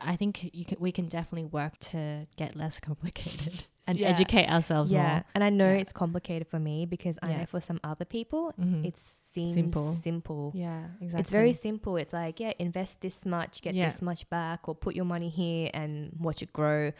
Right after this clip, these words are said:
Speaker 1: Yeah.
Speaker 2: or whatever. But for me, it's never been like that.
Speaker 1: Yeah. But it can be, like, 'cause then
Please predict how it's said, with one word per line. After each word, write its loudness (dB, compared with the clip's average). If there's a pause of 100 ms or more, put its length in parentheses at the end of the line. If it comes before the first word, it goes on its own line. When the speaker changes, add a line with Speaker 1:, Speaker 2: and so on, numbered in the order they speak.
(180)
Speaker 1:
Yeah. 4
Speaker 2:
or 2
whatever. -2 (260)
But 0
for -2
me, 2
it's -8
never -2
been -6
like -10
that. 0
Speaker 1:
Yeah. -2 (320)
But 2
it -2
can -2
be, -2
like, -2
'cause -6
then 0